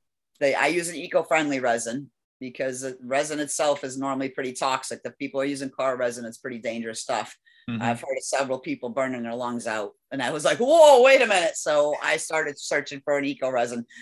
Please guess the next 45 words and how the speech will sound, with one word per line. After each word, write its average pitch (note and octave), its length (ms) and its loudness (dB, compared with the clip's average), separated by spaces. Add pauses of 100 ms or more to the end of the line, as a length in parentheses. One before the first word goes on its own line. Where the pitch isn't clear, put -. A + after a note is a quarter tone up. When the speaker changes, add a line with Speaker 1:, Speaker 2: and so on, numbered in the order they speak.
(180)
Speaker 1:
I F3+ 160 4
studied G#3 460 2
about G#3 260 0
Orgonite G3 420 4
for C3 100 -6
about D3 440 -2
three G3+ 200 -2
years F#3+ 280 2
before E3 300 -4
I F3 40 0
started E3 360 2
making E3+ 320 0
it. E3+ 120 -2 (120)
And D3+ 120 -4
then C#3+ 120 -2
all C#3+ 120 0
my C#3 120 -2
friends C#3+ 240 -2
were B2+ 60 -4
like, C3 100 -10
"Darling, E3 260 0
you A3+ 80 -6
gotta F4+ 160 2
make A3 240 0
this. - 160 -6
Darling, C4+ 240 2
you C#4 80 -6
gotta F#4 220 2
make C4 140 -4
this." G3 240 -12
<laughs> - 40 -14
So E3 60 2
I'm E3 80 0
like, - 200 -4
"Okay, E3 460 2
I'll E3+ 200 0
try A#2 260 0
it." A2 120 -4 (840)
Uh, D3 560 2
and D#3 80 2
it's, D4 320 -4
it's D3 200 -8
resin, A#3 680 2 (300)
the - 60 -8
crystals, G#3+ 960 0